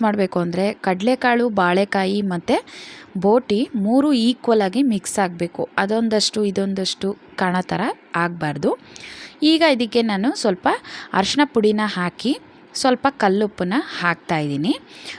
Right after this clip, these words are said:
ರುಚಿಗೆ ತಕ್ಕಷ್ಟು ಉಪ್ಪು ಹಾಕ್ಕೊಳ್ಬೇಕು, ಬೇಯಿಸೋಕ್ಕೆ ಹಾಕಿರ್ತೀವಿ, ಅದಕ್ಕಾಗಿ ನೋಡ್ಕೊಂಡು ಹಾಕ್ಕೋಬೇಕು. ಇದಾದಮೇಲೆ ನಾನು ರುಬ್ಬಿರುವಂಥ ಮಸಾಲೆನ ಹಾಕ್ತಾಯಿದ್ದೀನಿ. ಮತ್ತು ಇದು ಗೊಜ್ಜಾಗಿರೋದ್ರಿಂದ ಜಾಸ್ತಿ ನೀರು ಹಾಕೋ ಅವಶ್ಯಕತೆ ಇಲ್ಲ.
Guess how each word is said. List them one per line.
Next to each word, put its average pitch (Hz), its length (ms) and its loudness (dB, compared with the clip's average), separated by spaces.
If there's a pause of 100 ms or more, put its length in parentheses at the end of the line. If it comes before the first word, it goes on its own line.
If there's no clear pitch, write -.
(120)
ರುಚಿಗೆ 320 400 2
ತಕ್ಕಷ್ಟು - 440 -4
ಉಪ್ಪು - 160 -4 (100)
ಹಾಕ್ಕೊಳ್ಬೇಕು, 160 580 -4 (160)
ಬೇಯಿಸೋಕ್ಕೆ 202 460 -2
ಹಾಕಿರ್ತೀವಿ, 185 540 -4 (120)
ಅದಕ್ಕಾಗಿ 185 400 -4 (240)
ನೋಡ್ಕೊಂಡು 202 420 -2
ಹಾಕ್ಕೋಬೇಕು. 151 440 -6 (640)
ಇದಾದಮೇಲೆ 359 520 2 (100)
ನಾನು 262 160 4 (120)
ರುಬ್ಬಿರುವಂಥ 220 580 0 (220)
ಮಸಾಲೆನ 226 560 0 (1000)
ಹಾಕ್ತಾಯಿದ್ದೀನಿ. 196 640 -2 (260)
ಮತ್ತು 294 240 0
ಇದು 285 120 0 (100)
ಗೊಜ್ಜಾಗಿರೋದ್ರಿಂದ 214 920 0 (220)
ಜಾಸ್ತಿ 214 500 2
ನೀರು 214 240 -2
ಹಾಕೋ 185 200 -4 (100)
ಅವಶ್ಯಕತೆ 185 540 -2 (160)
ಇಲ್ಲ. 165 160 -2